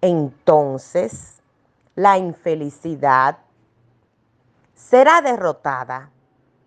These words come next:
porque no te sentirás vacío, no te sentirás incompleto o que sobras, porque tú no eres sobra, tú no estás de más,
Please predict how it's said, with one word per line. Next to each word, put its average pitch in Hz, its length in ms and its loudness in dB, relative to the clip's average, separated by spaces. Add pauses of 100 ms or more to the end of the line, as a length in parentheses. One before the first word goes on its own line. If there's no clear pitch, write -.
(480)
porque 196 420 -2
no 262 180 2
te 294 120 0
sentirás 190 720 -2
vacío, 147 760 -6 (920)
no 277 300 2
te 277 120 2
sentirás 180 720 -4
incompleto 160 1200 -4 (1000)
o 185 160 4
que 277 140 4
sobras, 233 1300 -2 (1040)
porque 226 320 -2
tú 349 220 0
no 285 140 2
eres 180 240 2
sobra, 135 840 -4 (920)
tú 220 160 -6
no 233 100 2
estás 233 300 0
de 285 140 2
más, 302 580 2